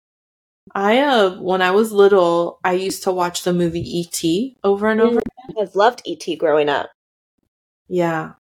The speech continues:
Speaker 1: I think we identify with that little alien quite a bit. Feeling out of place, no home to go to.
Speaker 2: Yeah.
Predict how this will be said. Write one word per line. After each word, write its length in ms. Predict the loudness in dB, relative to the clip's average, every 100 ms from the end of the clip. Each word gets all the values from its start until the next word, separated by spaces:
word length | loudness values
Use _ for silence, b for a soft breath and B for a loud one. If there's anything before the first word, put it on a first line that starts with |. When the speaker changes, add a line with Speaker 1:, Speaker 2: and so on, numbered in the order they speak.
| -8
Speaker 1:
I 140 | -8
think 420 | -4 -4 -4 -4
we 140 | -2 0
identify 640 | -2 -4 -6 -8 -6 -6
with 200 | -6 -10
that 200 | -10 -8
little 240 | -6 -6 -6
alien 460 | -6 -6 -6 -8 -12
quite 320 | -10 -8 -8
a 100 | -8
bit. 280 | -8 -10 _ -20 -20 _ _ _ _ _ _ _ _ _ _ _ _ _ _ _ _ _ _ _ _ _ _ -4
Feeling 300 | -2 0 0
out 160 | -2 -2
of 140 | -6
place, 880 | -2 2 4 4 4 0 -6 -12 -10
no 220 | -6 -6 -4
home 360 | -4 -2 -2
to 80 | -6
go 380 | -4 -2 0 0
to. 720 | -4 -2 2 4 4 2 0 -6 _ _ _ -2
Speaker 2:
Yeah. 240 | -2 -4